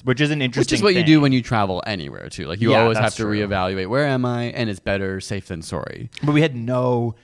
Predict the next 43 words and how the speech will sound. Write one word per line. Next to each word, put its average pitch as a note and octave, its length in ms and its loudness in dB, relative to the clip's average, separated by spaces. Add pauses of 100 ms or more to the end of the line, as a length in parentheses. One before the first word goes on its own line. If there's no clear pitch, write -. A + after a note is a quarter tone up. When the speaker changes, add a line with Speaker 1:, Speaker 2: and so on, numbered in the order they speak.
(180)
Speaker 1:
issues. G2 360 -8
I F2+ 40 -10
think A#2 120 -6
it's A2+ 100 -2
Speaker 2:
Not D3 160 4
Speaker 1:
important A#2 200 0
Speaker 2:
at A#2 40 0
Speaker 1:
to, G#2+ 60 -2
like, E2 100 -2
Speaker 2:
all. D#2+ 60 -6
Speaker 1:
with G#2+ 100 -4
other A2+ 140 -2
Speaker 2:
Yeah. C3+ 320 2
Speaker 1:
plants, G2+ 180 -6
like, G2 140 -10
nothing, G2+ 420 -4
Speaker 2:
Yeah, A#2 260 4
we B2 160 2
were D#3 100 4
Speaker 1:
nothing E3+ 140 4
Speaker 2:
there C#3 180 6
Speaker 1:
even B2 60 -2
Speaker 2:
two A#2+ 120 2
and C3+ 80 4
a - 20 6
Speaker 1:
weird C3+ 140 4
Speaker 2:
half A#2+ 80 0
months, A2+ 260 0
Speaker 1:
happened. A2+ 140 -4
Speaker 2:
not G#2 200 -4
a A2 60 -6
single G#2 480 -6
instance F#2+ 640 -10
of D#2+ 460 -8 (440)
something F2 440 -6
weird D#2+ 220 -6
happening D2 340 -8
to C3+ 140 -2
us C#3 80 2
Speaker 1:
Yeah. A2+ 160 -2
Speaker 2:
or G#2+ 80 -2
fear G2 480 -4
of, E2+ 320 -4